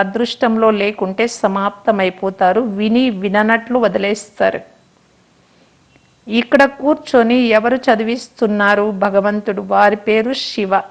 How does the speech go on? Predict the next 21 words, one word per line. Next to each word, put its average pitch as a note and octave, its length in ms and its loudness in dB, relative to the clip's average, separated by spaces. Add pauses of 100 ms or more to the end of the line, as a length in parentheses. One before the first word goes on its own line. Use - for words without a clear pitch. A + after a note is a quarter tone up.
(140)
శివబాబాయే G#3 800 2 (120)
మనకు G3 280 -4
స్వర్గ G3+ 460 -2 (200)
చక్రవర్తి G3+ 720 -2 (120)
పదవి G3+ 360 0
ఇస్తారు. - 460 -6 (1160)
మరి G#3 300 2
ఏ C4 40 6 (120)
చదువు C4+ 280 4 (100)
మంచిది? G3+ 540 -2 (300)
శివబాబా A3 540 4 (120)
మమ్మలను G3+ 420 0 (140)
చదివించే A3 640 -2 (160)
చదువుతో G3 560 -4 (1120)
ఇరవై A#3 440 4 (140)
ఒక్క G#3+ 200 0 (200)
జన్మల A3 340 2 (220)
చక్రవర్తి A3 760 2 (120)
పదవి G#3 300 2 (100)
లభిస్తుంది F#3+ 840 -2
అని G#3 140 0